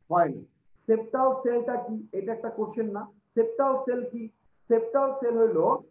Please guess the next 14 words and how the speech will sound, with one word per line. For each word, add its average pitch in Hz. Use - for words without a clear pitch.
অ্যালভিওলাসের 247
একটা 196
special 285
টাইপের 214
সেল, 156
যারা 190
surfactant 208
ক্ষরণ 170
করতে -
পারে। -
তাহলে 156
সেপ্টাল 180
সেলটা 226
কি? 240